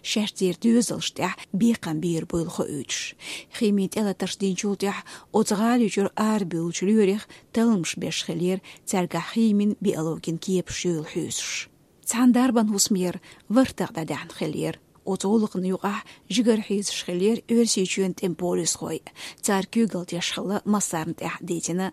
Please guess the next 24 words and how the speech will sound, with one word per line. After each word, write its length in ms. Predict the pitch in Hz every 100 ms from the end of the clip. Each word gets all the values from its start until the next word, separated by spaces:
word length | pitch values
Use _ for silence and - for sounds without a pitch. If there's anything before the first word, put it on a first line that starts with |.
| -
доктор 480 | 185 170 - 175 175 - -
Таярс. 680 | 175 165 160 - - - - - _
Думях 460 | 202 233 240 220 214
дин 300 | 190 233 247
висенч, 480 | 208 202 - 180 170 - -
цул 180 | 302
тәх 240 | 294 247 240
шейман, 540 | - 247 233 233 247 - - -
асад 440 | - 214 208 190 180
дюхлон 440 | 220 247 202 190
шла 240 | 190 190 175
точ, 400 | - 185 175 - - -
қылб 320 | - 240 220 -
ағоншк, 680 | 190 175 180 170 165 - -
диях 300 | 196 208 160
вәқенч, 520 | 170 - 180 180 - - -
валит 440 | 220 226 220 185 -
абун 240 | 170 180
тюшал 400 | 165 185 180 -
шдош. 720 | 170 - 190 143 156 - - - _ _ _ _ - - -
Секунд 480 | - 233 277 311
йохарш 540 | 240 254 269 233 196 -
ятш 300 | 175 - -
герсон. 580 | 190 175 - 160 151